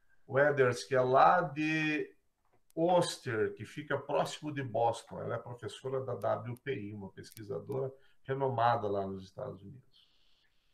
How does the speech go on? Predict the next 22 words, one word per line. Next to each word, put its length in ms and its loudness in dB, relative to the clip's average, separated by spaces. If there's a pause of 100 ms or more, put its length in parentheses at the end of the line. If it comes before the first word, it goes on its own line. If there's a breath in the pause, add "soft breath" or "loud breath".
(580)
É, 60 2
aqui 260 0
tem 160 8
uma 240 8
foto, 600 2
né? 640 0
É, 240 -4
não 160 -6
tem 220 -2
a 80 0
ver 300 0
com 140 -6
esse 300 -4
artigo, 500 -6
mas 220 -6
tem 160 -8
a 80 -2
ver 280 -8
com 100 -10
o 160 -2
tema, 560 -2
né? 280 -4